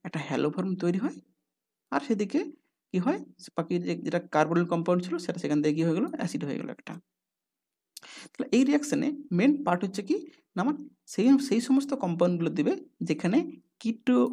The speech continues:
methyl group, সিএইচ থ্রি সিও গ্রুপ থাকবে, তারাই মূলত হ্যালোফর্ম রিয়াকশনে সাড়া দেবে। যদি এর মেকানিজম দেখি, কি দেখ-, না,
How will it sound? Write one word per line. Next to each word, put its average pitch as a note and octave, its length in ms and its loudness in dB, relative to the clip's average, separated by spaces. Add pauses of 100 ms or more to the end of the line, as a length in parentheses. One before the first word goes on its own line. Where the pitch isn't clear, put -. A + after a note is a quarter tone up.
(140)
methyl E3+ 420 0
group, F3 180 -8 (120)
সিএইচ F3+ 360 0
থ্রি - 140 -4 (380)
সিও E3 280 0
গ্রুপ D3+ 240 0
থাকবে, D3 240 -2 (400)
তারাই G#3+ 300 4
মূলত C3+ 280 0 (420)
হ্যালোফর্ম F3 440 -2 (260)
রিয়াকশনে - 460 -4
সাড়া - 220 -8
দেবে। - 140 -12 (1600)
যদি A#3 160 2
এর E4 80 2 (140)
মেকানিজম E3+ 520 2
দেখি, - 180 -12 (240)
কি - 140 -4
দেখ-, A#3+ 200 4 (420)
না, - 60 2